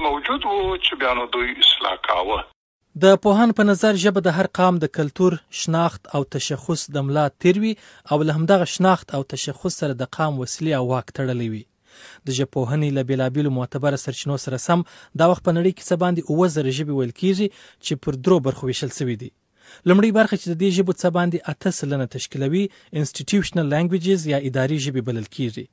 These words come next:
Speaker 2: چې د سرکار یا دفتر ژبې دي او د ورکېدو یا فنا کېدو له خطره وتلي دي. په دویمه درجه کې سټیبل لینګویجز یا باثباته ژبې دي چې څه باندې یو پنځوس سلنه جوړوي او د زیاتو ویونکو درلودلو ترڅنګ ماشومان هم دا ژبې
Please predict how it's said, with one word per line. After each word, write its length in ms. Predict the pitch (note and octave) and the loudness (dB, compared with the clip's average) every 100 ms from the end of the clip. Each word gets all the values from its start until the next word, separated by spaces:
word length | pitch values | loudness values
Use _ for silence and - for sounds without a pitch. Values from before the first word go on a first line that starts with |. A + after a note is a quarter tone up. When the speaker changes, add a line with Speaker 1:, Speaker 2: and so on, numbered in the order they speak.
| _ _ | _ _
Speaker 2:
چې 60 | - | -10
د 100 | C#3 | -8
سرکار 480 | C#3 B2+ E3 E3+ D#3 | -8 -2 2 2 2
یا 80 | C3+ A#2+ | -2 -4
دفتر 320 | - D#3 B2 | -4 -4 -2
ژبې 180 | D3+ F#3+ G3+ | -2 -2 -2
دي 60 | G3+ - - - | -4 -8 -20 -4
او 60 | C#3 | -4
د 60 | C3+ C#3 | 0 -2
ورکېدو 520 | C3+ - C3+ E3 F3+ C#3+ | -2 -4 -2 2 2 0
یا 80 | - | -2
فنا 220 | C3+ C3 | -4 -4
کېدو 240 | D3+ D#3 C#3+ | -4 -2 -2
له 60 | - | -4
خطره 320 | - C#3 C3 | -6 -4 -2
وتلي 280 | C3+ C3+ A2+ G#2+ | -2 -4 -6 -8
دي. 80 | - _ _ _ - - - - | -18 _ _ _ -20 -20 -10 4
په 100 | F3+ | 6
دویمه 200 | G3+ G#3+ G3 | 6 4 4
درجه 260 | F3+ E3+ G3 | 2 4 2
کې 280 | - G3+ - | 2 -6 -4
سټیبل 360 | - F#3+ F3 C#3 | -4 0 2 0
لینګویجز 520 | B2 B2 B2+ C#3 D3+ C3 | -2 -4 -4 -4 -4 -2
یا 80 | C3 B2 | -2 -2
باثباته 500 | - C3+ D3 - B2 | -4 -2 -2 0 -2
ژبې 180 | E3 F#3+ | 0 2
دي 60 | G#3 G3+ - - | 2 -2 -10 -16
چې 60 | - | -2
څه 60 | F#3 E3+ | 2 4
باندې 220 | F3 F3+ D#3+ E3 | 4 2 0 2
یو 100 | F3+ - | 2 0
پنځوس 320 | C#3+ C#3 C3 C3 | -2 0 -2 -4
سلنه 240 | C3 B2 A2 | -2 -2 -4
جوړوي 360 | B2+ C3 F3 F#3+ | -4 -2 2 4
او 100 | E3+ | 2
د 100 | D3 C3+ | -2 0
زیاتو 320 | E3+ - C#3+ | 0 0 -2
ویونکو 360 | C#3 E3+ - C3+ | -2 -2 -4 -6
درلودلو 380 | C3 B2+ C3+ D#3+ - | -2 -2 -2 -4 -6
ترڅنګ 300 | - F3+ G3 - - - D3 | -4 0 0 0 -14 -12 -4
ماشومان 420 | C#3 - D#3+ D#3 D#3+ | -4 -2 0 2 2
هم 120 | B2+ | 0
دا 60 | B2+ | 0
ژبې 180 | B2 A#2+ | -2 -6